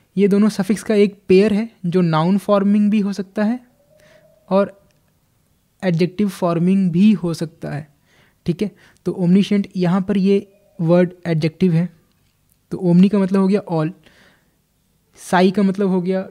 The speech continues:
नॉलेज, तो ओ-, तो ओमनीशेंट हो गया knowing everything, ठीक है, ज-, जैसे God is omniscient।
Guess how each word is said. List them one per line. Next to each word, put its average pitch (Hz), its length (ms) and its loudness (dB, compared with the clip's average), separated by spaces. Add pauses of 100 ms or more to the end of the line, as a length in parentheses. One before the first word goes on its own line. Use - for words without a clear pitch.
नॉलेज, 165 440 -6
तो 180 180 -6
ओ-, 190 220 0 (220)
तो 185 300 -2 (120)
ओमनीशेंट 202 540 4
हो 190 120 -6
गया 208 260 -6 (640)
knowing 208 380 4 (140)
everything, 196 500 0 (640)
ठीक 170 180 -8
है, 180 120 -12 (680)
ज-, 165 440 -6
जैसे 170 260 -2
God 170 280 2
is 220 240 0 (640)
omniscient। 214 500 -2